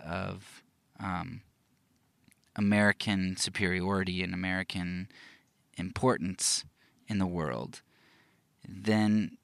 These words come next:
to say that you want the Iraqi and the American to stand up, y-, I can't imagine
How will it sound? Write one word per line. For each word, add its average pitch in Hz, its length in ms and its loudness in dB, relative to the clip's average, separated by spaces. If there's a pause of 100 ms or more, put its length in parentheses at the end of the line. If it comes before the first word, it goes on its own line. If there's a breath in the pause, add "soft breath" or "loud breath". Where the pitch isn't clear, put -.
(140)
to - 160 -4
say 110 280 4
that 104 380 2
you 101 320 -2
want 101 320 2
the 95 300 -8
Iraqi 95 600 -2
and 104 220 -2
the 175 60 0
American 98 480 0
to 92 80 -2
stand 90 360 -2
up, 71 300 -6 (720 loud breath)
y-, - 160 -12 (460)
I 123 160 2
can't 156 240 4
imagine 107 760 0